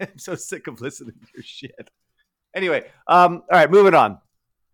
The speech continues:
Uh, oh God, why am I go-, I'm the one keeps going and going here. Okay, Microsoft. Okay,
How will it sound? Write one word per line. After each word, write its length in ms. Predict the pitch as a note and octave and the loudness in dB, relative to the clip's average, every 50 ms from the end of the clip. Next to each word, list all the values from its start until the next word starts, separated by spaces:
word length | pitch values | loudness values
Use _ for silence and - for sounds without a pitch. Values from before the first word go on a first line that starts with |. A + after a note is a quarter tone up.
| _ _ _ _ _ _ _ - | _ _ _ _ _ _ _ -6
Uh, 460 | C#3+ C#3 C#3+ C#3+ C#3+ C#3 C#3+ D3 C#3+ - _ _ _ _ _ _ _ _ _ _ _ - - | -2 0 2 2 4 4 4 2 0 0 _ _ _ _ _ _ _ _ _ _ _ -6 -4
oh 160 | D#3+ B2 G#2+ | -2 -2 -4
God, 280 | - B2 A#2+ F#2+ F2+ - | -4 -8 -8 -8 -10 -10
why 160 | A#2 D3+ G3 | -12 -12 -12
am 100 | G#3+ F#3+ | -12 -14
I 80 | D#3 B2+ | -16 -16
go-, 160 | - - - - - - - | -16 -18 -18 -20 -20 -14 -8
I'm 200 | A#2+ C#3 D3+ D3 | -6 -6 -6 -6
the 60 | C3+ | -10
one 280 | B2+ B2 A#2+ A2+ G#2 F2+ _ | -12 -10 -12 -12 -12 -16 _
keeps 200 | - A#2+ - _ | -20 -20 -20 _
going 280 | - B2+ B2 A#2+ A2+ | -16 -14 -14 -14 -14
and 80 | G#2+ F#2 | -14 -12
going 240 | A#2+ A#2 A2 G2+ F#2 | -10 -10 -12 -12 -16
here. 180 | G2 F#2 F2+ - | -20 -20 -16 -14
Okay, 200 | C3 B2 D3 B2 | -10 -6 -6 -6
Microsoft. 600 | A2 D#3 G3 G#3 G3+ F3+ - - C3+ F#2+ - - | -2 -2 -2 -2 -4 -8 -10 -10 -10 -10 -10 -12
Okay, 240 | D3 - E3 B2 | -10 -8 -8 -8